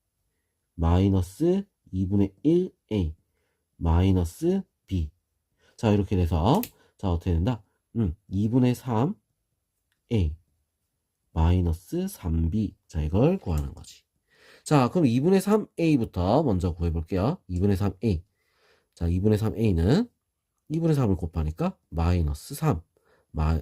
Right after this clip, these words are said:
플러스 육. 그 다음에 얘는, 음, 구, 영. 자, 이렇게 되는 거야. 자, 그리고 마이너스 삼을 곱할게. 마이너스 삼을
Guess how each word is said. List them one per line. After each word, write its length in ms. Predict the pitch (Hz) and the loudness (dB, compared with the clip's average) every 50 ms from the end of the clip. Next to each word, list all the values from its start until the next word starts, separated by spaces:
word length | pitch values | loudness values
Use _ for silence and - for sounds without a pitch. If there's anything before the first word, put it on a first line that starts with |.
| - - | -6 -10
플러스 640 | - - 104 92 87 82 - - - 170 180 165 - | -8 -4 -2 -2 -2 -2 -4 -6 -6 -4 -4 -4 -4
육. 320 | 87 110 131 113 - _ _ _ _ _ _ _ _ _ _ | -2 0 0 0 -2 _ _ _ _ _ _ _ _ _ _
그 100 | - - | -8 -2
다음에 420 | 87 90 85 80 101 151 214 233 _ _ _ _ _ _ _ - | 0 0 2 2 2 2 0 0 _ _ _ _ _ _ _ -4
얘는, 420 | 87 85 92 123 170 208 240 247 - _ _ _ _ _ _ _ _ - - | -2 0 2 2 2 2 0 -2 -4 _ _ _ _ _ _ _ _ -8 -4
음, 180 | 110 87 73 71 - | -4 -2 -4 -4 -8
구, 500 | - - 120 110 92 95 123 190 240 269 _ _ _ _ _ _ _ _ _ - | -8 -4 -2 0 2 2 0 0 -2 -4 _ _ _ _ _ _ _ _ _ -4
영. 480 | 90 87 80 78 73 71 73 73 76 - | -2 0 0 0 -2 -2 -6 -10 -12 -12
자, 120 | - 87 85 | -8 -4 -4
이렇게 240 | 80 82 82 - 151 | -4 -4 -4 -4 -2
되는 220 | 131 90 71 71 | -2 -2 -2 -4
거야. 140 | - - - _ _ _ _ _ _ _ _ _ _ _ | -8 -14 -20 _ _ _ _ _ _ _ _ _ _ _
자, 240 | - 139 127 117 113 | -2 0 0 0 0
그리고 540 | - 180 185 180 151 147 160 208 254 - _ _ - | 0 -2 -2 0 2 2 2 2 0 -2 _ _ -8
마이너스 480 | 80 85 85 98 123 156 180 - - | -4 -2 0 0 0 0 0 -2 -2
삼을 180 | 214 220 226 180 | 0 0 0 2
곱할게. 640 | 139 117 92 110 98 87 - 92 95 135 202 240 - | 0 -2 -2 -2 -4 -4 -2 -2 -2 0 -2 -2 -6
마이너스 400 | - 78 73 78 80 87 90 87 | -8 -8 -4 -4 -2 -2 -2 -2
삼을 340 | 104 95 85 87 123 190 240 | -2 -2 0 2 2 0 0